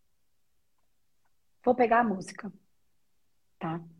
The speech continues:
Que a, o que eu sinto é que ela tá mais forte em você hoje do que a arquitetura. Mas a arquitetura pode fa-, te ajudar nesse planejamento financeiro, tá?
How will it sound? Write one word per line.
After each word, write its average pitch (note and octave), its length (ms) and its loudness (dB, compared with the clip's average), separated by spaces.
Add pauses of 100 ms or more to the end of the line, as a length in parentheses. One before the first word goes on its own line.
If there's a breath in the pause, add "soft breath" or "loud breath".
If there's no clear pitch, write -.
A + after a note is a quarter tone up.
(180)
Que - 100 6
a, - 220 6
o A3+ 60 6
que - 140 6
eu G4+ 100 10
sinto B3 640 2
é - 100 4
que A3 80 6
ela A3+ 120 12
tá A3+ 100 10
mais A#3+ 220 4
forte A3+ 280 6
em A3 60 -8
você A3 240 -2
hoje F#3 420 -2 (140)
do G#3 100 -4
que G3+ 120 2
a - 20 6
arquitetura. G#3+ 580 -2 (1400 soft breath)
Mas F#3+ 160 8
a G#3+ 60 12
arquitetura A#3 580 6
pode A3 340 2
fa-, - 220 -12
te - 100 -2
ajudar G#3+ 380 0
nesse A#3 240 -2
planejamento A#3+ 880 -2 (1040)
financeiro, A3+ 640 4 (520)
tá? G3 360 2